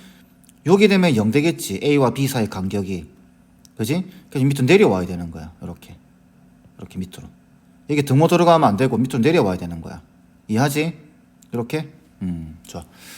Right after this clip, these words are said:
자, 그러면은 지금 우리가 좌표를 구해보게 되면은 요 사분의 N 보이지? 사분의 N을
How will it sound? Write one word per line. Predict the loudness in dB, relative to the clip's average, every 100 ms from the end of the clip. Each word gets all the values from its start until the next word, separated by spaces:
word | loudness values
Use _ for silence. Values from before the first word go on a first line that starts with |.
| -20 -20 -6
자, | 0
그러면은 | 4 4 6 4 4
지금 | 0 0 0
우리가 | 2 0
좌표를 | 0 -2 0 0
구해보게 | 2 0 2 0
되면은 | 2 2 0 -2 -4 -8 -20 _
요 | -8
사분의 | -4 0 0 0
N | 0 0
보이지? | -2 -2 -4 -4 -4
사분의 | -4 -4 -2 -2 -2 0
N을 | 2 0 -2